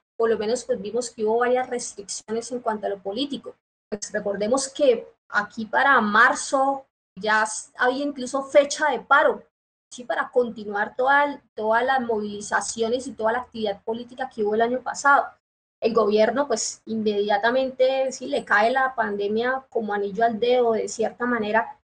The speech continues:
y, pues, toma unas acciones para frenar la organización y la movilización popular, prohibiendo las reuniones sindicales, estudiantiles, la marcha, los mítines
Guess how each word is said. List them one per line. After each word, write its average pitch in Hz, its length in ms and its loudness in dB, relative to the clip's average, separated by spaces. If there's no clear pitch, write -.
y, 220 100 -6
pues, 202 220 -6
toma 233 200 2
unas 302 200 4
acciones 240 480 2
para 247 260 2
frenar 240 520 0
la 294 80 2
organización 254 680 -2
y 240 40 0
la 262 100 0
movilización 214 600 -2
popular, 247 680 -2
prohibiendo 208 440 -2
las 240 160 2
reuniones 220 420 -2
sindicales, 226 760 -2
estudiantiles, 226 960 -4
la 214 160 2
marcha, 226 600 0
los 220 120 0
mítines 226 420 -2